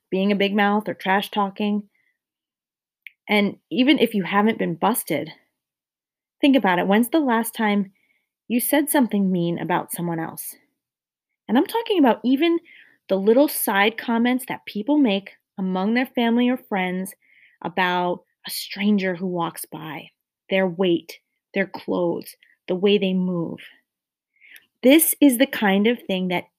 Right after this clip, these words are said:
instantly creates an energetic dip around you. And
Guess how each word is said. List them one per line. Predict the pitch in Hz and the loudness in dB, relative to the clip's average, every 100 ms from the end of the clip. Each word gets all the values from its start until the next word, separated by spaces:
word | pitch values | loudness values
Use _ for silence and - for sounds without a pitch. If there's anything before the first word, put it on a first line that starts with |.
| _ _ | _ _
instantly | 277 311 302 - 311 262 254 | 6 6 4 0 0 2 0
creates | - 220 180 180 - - _ _ _ _ 220 | 0 0 0 -4 -10 -20 _ _ _ _ -4
an | 208 | -2
energetic | 190 208 196 190 180 _ | 0 0 2 0 -2 _
dip | 175 170 208 | -2 -2 0
around | 208 180 175 165 | 0 0 -2 -4
you. | 160 175 _ _ _ _ _ _ _ _ _ _ _ - | -6 -8 _ _ _ _ _ _ _ _ _ _ _ 0
And | 240 311 233 247 | 4 6 8 6